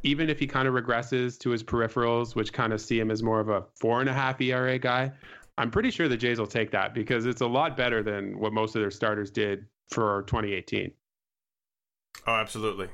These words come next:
Speaker 2: And I, I had Borucki as well. Although if you'd asked me the question back in, like, the middle of May, I might have said Teoscar Hernandez 'cause it looked like something was there.
Speaker 1: <laughs>
Speaker 2: Uh, well, but of course, you know,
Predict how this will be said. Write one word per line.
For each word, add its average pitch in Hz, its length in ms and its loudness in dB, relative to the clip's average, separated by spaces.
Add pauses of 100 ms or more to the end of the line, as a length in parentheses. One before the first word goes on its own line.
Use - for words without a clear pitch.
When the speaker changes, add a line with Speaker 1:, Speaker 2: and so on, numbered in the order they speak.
(100)
Speaker 2:
And 117 100 4
I, 131 280 4
I - 20 4
had 127 200 0
Borucki 117 380 2
as 101 100 0
well. 104 280 2
Although 160 300 2
if 170 120 -4
you'd 185 120 2
asked 226 220 0
me 214 60 -2
the 175 80 0
question 160 380 0
back 135 240 4
in, 120 100 0
like, 110 160 0
the 113 60 2
middle 113 220 2
of 101 80 0
May, 113 240 2
I 104 100 2
might 107 200 2
have 101 120 -4
said 98 240 -2
Teoscar 101 440 0
Hernandez 107 680 0
'cause 107 140 -2
it 107 100 -2
looked 120 340 0
like 143 340 0
something 143 420 4
was 139 140 0
there. 143 580 2
Speaker 1:
<laughs> - 60 -20 (540)
Speaker 2:
Uh, 113 640 2 (180)
well, 151 260 2
but 135 120 2
of 127 100 -2
course, 135 240 2
you 131 320 -4
know, 104 320 -2